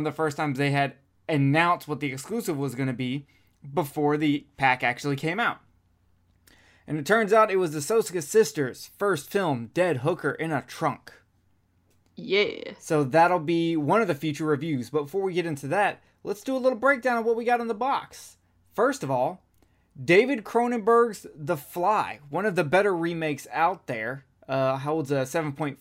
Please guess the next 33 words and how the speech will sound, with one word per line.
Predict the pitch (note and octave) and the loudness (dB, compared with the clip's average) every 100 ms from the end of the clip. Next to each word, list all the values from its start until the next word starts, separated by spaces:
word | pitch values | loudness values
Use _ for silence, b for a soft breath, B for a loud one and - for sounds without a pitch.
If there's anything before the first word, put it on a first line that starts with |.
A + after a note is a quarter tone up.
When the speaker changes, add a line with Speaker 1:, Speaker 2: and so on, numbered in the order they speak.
| - | 0
Speaker 1:
five | D#3 D3 C#3+ | 4 4 2
rating | B2+ C#3 C#3 | -2 -2 -2
on | C3 C3 | -2 -4
I | B2 C#3 | -4 -2
M | C#3 | -2
D | C3 B2+ A#2+ | -4 -6 -2
B | D3 E3+ b b b b b | -2 -4 b b b b b
and | A3+ B3 B3 | 6 6 6
goes | G#3 A#3 A#3 | 8 8 6
for | A3+ | 0
about | A3 A3 G3+ | 2 2 0
seven | - - A3+ G#3 | -4 0 2 2
dollars | G3+ F#3+ G3 F#3+ | 4 4 2 -2
for | G3 | -4
the | F3 | -2
Blu-ray | D#3 E3 E3 D#3+ D#3 | 0 2 4 4 4
on | D3 D3 | 4 2
Amazon | C#3 C3+ B2+ B2+ C3 | 0 -2 -2 -2 -2
dot | B2 A#2 - | -2 -4 -2
com. | G#3 G#3+ G3+ F3+ b b b b - | 0 0 -2 -4 b b b b 2
Uh, | D3 C#3 C3+ | 4 4 4
I | B2+ | 2
love | D3+ D#3 | 4 4
this | D3+ D3 | 4 0
movie. | D3+ D3+ D3 C#3 _ _ | 2 2 0 -2 _ _
Fantastic | D3+ C#3+ C#3+ C#3 C#3+ | -2 0 2 0 0
fucking | C#3 C3+ C3+ | -6 -6 -2
movie. | C3+ C3+ | -2 -2
Huge | C3 C#3 - | -2 -6 -4
thumbs | - C3 B2+ | -6 -4 -4
up | C3 | -6
for | - B2+ | -6 -8
me. | B2+ C3 C3+ | -6 -6 -8